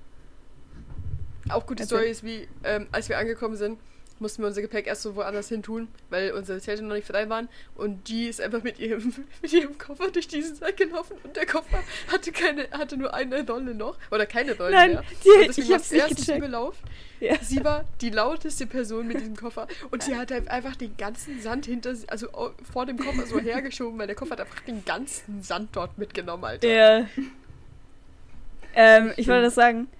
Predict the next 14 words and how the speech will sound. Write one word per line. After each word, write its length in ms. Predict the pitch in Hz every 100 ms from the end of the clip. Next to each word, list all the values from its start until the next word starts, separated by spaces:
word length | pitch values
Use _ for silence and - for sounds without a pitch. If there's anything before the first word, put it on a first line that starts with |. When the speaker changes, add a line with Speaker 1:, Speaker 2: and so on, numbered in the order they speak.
| - - - -
Speaker 2:
Und 440 | 285 302 - - - -
es 140 | -
war, 260 | 262 - - - - -
also, 280 | 233 226 247 -
es 140 | -
war 260 | 262 339 - -
so 180 | 233
ein 160 | 330 359
Problem, 480 | - 254 262 214 214 - - -
ähm, 260 | 240 247 -
weil 500 | 220 262 269 254 403 - - -
die 100 | 226
ersten 340 | 269 349 339
Tage 580 | - 262 285 214 214